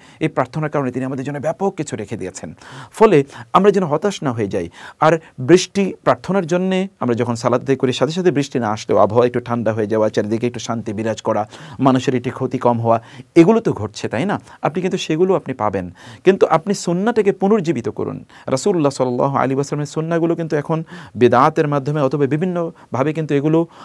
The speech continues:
আহ, অনেকটি হিডেন হয়ে যাচ্ছে অথবা এগুলো ধরুন চাপা পড়ে যাচ্ছে। আপনি সুন্নাহকে পুনর্জীবিত করার পক্ষে আপনি কথা বলুন। আর যিনি এই বিষয়ে কথা বলেছেন আমরা তাকে বলবো যে আপনার খুব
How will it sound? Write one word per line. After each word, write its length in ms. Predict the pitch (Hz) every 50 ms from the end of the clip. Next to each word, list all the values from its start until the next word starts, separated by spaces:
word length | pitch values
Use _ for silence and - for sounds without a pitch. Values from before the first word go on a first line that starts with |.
| - - _
আহ, 240 | - 123 127 - 131
অনেকটি 520 | 147 160 190 202 - _ _ - 78 69 - _ _ -
হিডেন 260 | 135 147 147 170 165 147
হয়ে 200 | 123 131 117 113
যাচ্ছে 340 | 123 117 120 - - 131
অথবা 220 | - 107 107 120 127
এগুলো 220 | - 110 123 120
ধরুন 200 | 113 117 123 120
চাপা 260 | 117 127 139 135 147
পড়ে 220 | 120 - 104 95 92
যাচ্ছে। 280 | 85 85 - - 80 - - - -
আপনি 280 | - - 156 - - 190
সুন্নাহকে 420 | 185 - 185 180 190 202 202 196
পুনর্জীবিত 520 | 190 - 185 190 202 190 156 165 143 139 -
করার 240 | 120 - 123 123 127 -
পক্ষে 240 | 123 120 120 - 113
আপনি 180 | - - 104 -
কথা 220 | - 98 - 104
বলুন। 240 | 98 95 90 87 - - - - - - - -
আর 220 | - - 160 156 147
যিনি 280 | 117 120 - 175 190
এই 60 | 180 165
বিষয়ে 280 | 127 127 - - - -
কথা 180 | 117 - 127
বলেছেন 320 | 104 117 110 113 - 117 113
আমরা 160 | 107 113 117
তাকে 220 | - 98 - 135
বলবো 240 | 120 127 123 117 123
যে 100 | 117 120
আপনার 240 | - 117 - 127 120
খুব 140 | - 147